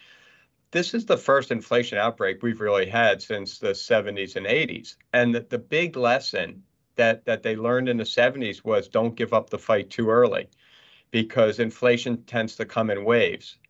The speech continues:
You get a big jump, it goes all the way back to normal, the Fed takes their foot, you know, th-, they take their foot off the brakes, everything's cool, and inflation pops back up again. And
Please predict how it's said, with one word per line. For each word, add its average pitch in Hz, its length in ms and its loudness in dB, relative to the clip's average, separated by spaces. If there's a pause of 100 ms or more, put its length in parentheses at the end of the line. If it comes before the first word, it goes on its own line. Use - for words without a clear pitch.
(140)
You 107 160 -6
get 110 160 4
a 101 60 4
big 110 280 -2
jump, 110 500 0
it 110 140 -2
goes 101 220 0
all 104 160 4
the 117 60 4
way 117 60 4
back 113 280 2
to 117 80 -4
normal, 113 500 0
the 98 100 -2
Fed 101 300 -2
takes 107 260 -4
their 110 140 0
foot, 117 460 0
you 120 100 -2
know, 101 160 0
th-, - 320 -12
they 107 160 -2
take 101 240 -4
their 101 100 2
foot 113 280 2
off 113 240 4
the 120 100 -2
brakes, 113 560 2
everything's 113 480 -2
cool, 117 480 2 (260)
and 110 140 2
inflation 104 480 -2
pops 101 320 -2
back 95 300 -2
up 117 180 0
again. 90 380 -4 (540)
And 107 500 2